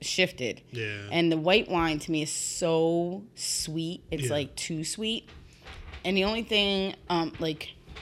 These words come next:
Speaker 1: I have so many friends that drink, uh, Moscato, and I'm like, "Fuck that. It's,
Speaker 2: Yeah.
Speaker 1: that stuff is so nasty."
Speaker 2: And again, that, that falls into that, like, too, like, fruity type.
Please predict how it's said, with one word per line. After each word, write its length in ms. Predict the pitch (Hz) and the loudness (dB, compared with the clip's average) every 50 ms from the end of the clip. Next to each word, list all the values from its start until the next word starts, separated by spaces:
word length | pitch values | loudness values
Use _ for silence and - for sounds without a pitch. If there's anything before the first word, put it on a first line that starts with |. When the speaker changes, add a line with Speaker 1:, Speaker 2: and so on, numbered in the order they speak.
| - - | 0 2
Speaker 1:
I 80 | 190 190 | 4 4
have 180 | 226 233 180 | 4 4 2
so 180 | - - 226 202 | 0 0 2 2
many 260 | 202 202 208 208 208 202 | 4 4 4 2 2 0
friends 580 | - - 170 160 156 156 151 151 160 156 - - | -2 0 0 2 2 2 2 0 -4 -6 -4 -2
that 260 | 160 151 - - 147 | -2 -2 -2 -2 -6
drink, 340 | 156 165 165 160 151 - 147 | -4 -4 -2 -4 -4 -4 -6
uh, 340 | 135 135 135 139 139 139 - - | -4 -4 -4 -4 -6 -8 -8 -8
Moscato, 600 | 151 147 - - - 165 160 156 151 156 160 165 170 | -8 -8 -4 -2 2 2 2 4 2 2 0 0 -2
and 100 | 147 147 | -4 -4
I'm 80 | 143 | -4
like, 180 | 147 143 143 - | -4 -6 -8 -10
"Fuck 480 | - - - - - - 302 - - - | -8 -4 -2 0 0 0 0 -4 -4 -2
that. 260 | 131 113 80 - - - | -2 0 -2 -2 -4 -6
It's, 280 | - 180 - - - - | -6 -6 -6 -6 -8 -4
Speaker 2:
Yeah. 80 | 143 131 208 196 | -2 -2 -2 -2
Speaker 1:
that 80 | 113 - | -4 -4
stuff 240 | - 160 156 - | -4 -4 -4 -2
is 120 | 151 - - | -4 -6 -4
so 160 | - 160 147 | -2 -2 0
nasty." 240 | 143 143 143 156 160 | 0 0 0 0 2
Speaker 2:
And 60 | 151 | 2
again, 260 | 151 143 160 156 143 139 | 2 2 2 2 2 0
that, 160 | 143 135 131 | -2 -2 0
that 140 | 151 151 151 | 0 0 0
falls 280 | - 151 143 139 139 139 | -2 -4 -4 -4 -4 -6
into 220 | 139 131 - 143 | -6 -6 -4 -4
that, 340 | 127 131 131 127 120 123 123 | -2 -2 -2 -4 -4 -6 -6
like, 300 | 131 123 120 110 - - | -6 -6 -6 -8 -10 -10
too, 460 | - - - - 147 135 131 127 123 | -8 -8 -6 -6 -6 -4 -4 -4 -4
like, 220 | 120 123 117 113 - | -4 -4 -6 -6 -8
fruity 480 | - - - 143 139 139 135 135 120 | -14 -14 -10 -10 -8 -8 -8 -8 -8
type. 100 | 110 - | -4 2